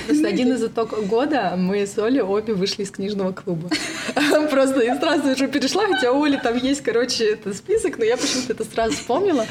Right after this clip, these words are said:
И тут хочется сразу отметить, что и Оля, и я по одной и той же причине. Потому что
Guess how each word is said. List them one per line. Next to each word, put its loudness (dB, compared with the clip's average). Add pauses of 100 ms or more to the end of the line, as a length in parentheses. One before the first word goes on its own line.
(360)
И -2
тут -6
хочется -2
сразу 0
отметить, -4
что -4
и -2
Оля, 0
и 0
я 0
по -4
одной -2
и -2
той -2
же -2
причине. -2 (520)
Потому -2
что -2